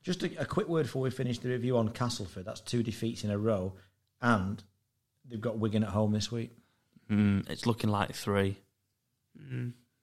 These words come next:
Speaker 2: It's looking like three.
Speaker 1: And that's not the start that they envisioned, is it?
Speaker 2: No. I mean, for, what, sixty, seventy minutes, they were terrible against Hull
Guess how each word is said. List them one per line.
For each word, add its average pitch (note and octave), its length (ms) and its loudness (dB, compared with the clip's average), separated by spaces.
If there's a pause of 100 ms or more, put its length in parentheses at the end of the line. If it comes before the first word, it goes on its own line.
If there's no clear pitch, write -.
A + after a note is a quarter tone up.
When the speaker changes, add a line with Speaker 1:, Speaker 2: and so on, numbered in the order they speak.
(1120)
Speaker 2:
It's - 140 -4
looking A2+ 260 4
like G#2 260 2
three. G2+ 380 -2 (240)
Speaker 1:
And G2+ 140 -12
that's A#2+ 240 -8
not G2+ 300 -2
the F#2+ 80 -10
start - 840 -8 (500)
that A2+ 160 -18
they A2 140 -16
envisioned, F#2 580 0
is G2+ 120 -8
it? F2+ 160 -8 (320)
Speaker 2:
No. F#2+ 300 2 (240)
I A2+ 80 4
mean, G#2+ 460 10 (720)
for, - 400 10 (420)
what, G2 340 -2
sixty, - 360 4
seventy G#2+ 480 6
minutes, G#2 580 2 (300)
they A#2+ 140 0
were G#2 100 0
terrible G#2+ 480 6
against G2 380 0
Hull A2+ 360 4